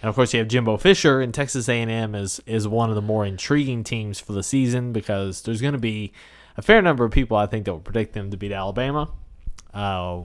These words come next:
we'll see if that will include me or not. Uh, but that was not the big story today. The big story erupted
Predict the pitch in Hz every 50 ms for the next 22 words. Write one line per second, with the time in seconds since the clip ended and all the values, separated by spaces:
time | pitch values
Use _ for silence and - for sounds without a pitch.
0 | - - 101 110 107 - - 123 113 104 98 - - 101 - - 107 107 101 101
1 | 107 98 - - 120 123 113 110 110 107 107 113 123 - _ - 113 110 107 104
2 | 107 101 - - _ _ - - - - - - _ _ _ - 113 113 104 104
3 | 107 107 107 101 107 123 123 117 117 110 - _ - - - _ _ _ _ _
4 | _ _ _ _ _ _ _ - 143 151 143 127 135 120 117 135 127 117 - -
5 | 110 117 104 - - - 110 104 101 98 95 - - 101 92 85 - - - -
6 | _ _ _ - 104 120 131 120 - - - 147 135 127 120 120 120 113 - -
7 | - 117 113 123 123 123 - - 120 110 107 107 107